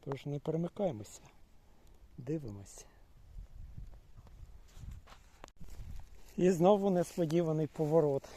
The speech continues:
Отак біля дубочка. Ішов, ішов і наткнувся.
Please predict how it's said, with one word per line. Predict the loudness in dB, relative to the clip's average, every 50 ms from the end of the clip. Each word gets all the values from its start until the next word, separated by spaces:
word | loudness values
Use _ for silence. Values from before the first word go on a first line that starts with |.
| -18 -18 -18 -20 -20 -20 -20 -20 -20 -20 -20 -20 -18 -18 -18 -18 -18 -18 -10 -6 -4
Отак | -2 2 6 6 6 4
біля | 4 0 2 4 6 6 6 6 4 -2 -10 -14 -14 -16 -16 -14 -12 -10 -8 -8 -8 -8 -8 -6 -4
дубочка. | -2 0 2 2 2 4 4 4 4 4 2 0 0 0 0 0 -4 -18 -18 -18 -16 -16 -14 -14 -14 -12 -12 -12 -12 -10 -10 -10 -10 -8 -8 -10 -10 -12 -16 -16 -16 -14 -8 -4
Ішов, | -4 -2 0 0 4 6 8 8 8 6 2 -2 -8 -10 -10
ішов | -8 -6 0 4 6 8 8 6 4 0 -2 0
і | 2 4
наткнувся. | 4 2 0 0 2 2 2 2 0 -2 -6